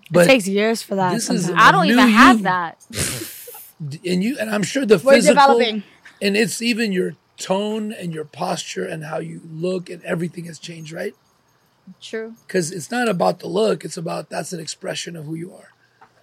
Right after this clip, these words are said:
Speaker 1: So, J K, what about you?
Speaker 2: What about
Speaker 1: How
Speaker 2: you?
Speaker 1: long
Speaker 2: What?
Speaker 1: have you
Speaker 2: Say
Speaker 1: been
Speaker 2: again.
Speaker 1: this person? This person we see before us that's positive, supportive,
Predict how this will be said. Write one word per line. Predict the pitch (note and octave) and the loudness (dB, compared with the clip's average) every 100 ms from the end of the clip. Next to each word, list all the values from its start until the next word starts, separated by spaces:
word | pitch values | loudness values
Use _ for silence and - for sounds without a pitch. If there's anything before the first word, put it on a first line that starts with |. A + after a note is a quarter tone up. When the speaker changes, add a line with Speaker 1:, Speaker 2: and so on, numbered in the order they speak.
| _ | _
Speaker 1:
So, | - - E3+ E3+ - _ _ F3 | -16 -10 -8 -8 -14 _ _ -16
J | D3 F3+ | -6 -4
K, | E3+ F3+ | -2 -2
what | E3+ | -2
about | E3 D#3+ F3+ | -6 -8 -8
you? | E3 D3+ _ _ _ _ _ _ _ - _ | -10 -12 _ _ _ _ _ _ _ -20 _
Speaker 2:
What | A#3+ C#4 | -4 0
about | D4+ | 4
Speaker 1:
How | D#4 | 6
Speaker 2:
you? | |
Speaker 1:
long | G#3+ | 8
Speaker 2:
What? | D4 | 8
Speaker 1:
have | G#3+ | 6
you | G3 | 6
Speaker 2:
Say | G3 | 8
Speaker 1:
been | G3 | 8
Speaker 2:
again. | F3+ | 6
Speaker 1:
this | F3+ | 2
person? | - G3 E3+ - _ _ _ _ _ _ _ _ | 2 0 0 -8 _ _ _ _ _ _ _ _
This | - G#3+ F3 | -8 -6 -6
person | A#3+ A#3+ A#3 | -6 -6 -4
we | G3+ | -2
see | - G#3+ | -2 -2
before | F#3+ F3 G#3 G3+ | -4 -4 -4 -4
us | E3+ - | -6 -4
that's | D3+ | -6
positive, | - - F#3+ F3 E3+ F3 E3+ D3+ _ _ - | -4 -6 -4 -4 -4 -6 -6 -10 _ _ -14
supportive, | - D#3+ - G3 F#3+ F#3 F#3 | -12 -10 -6 -4 -2 -2 -4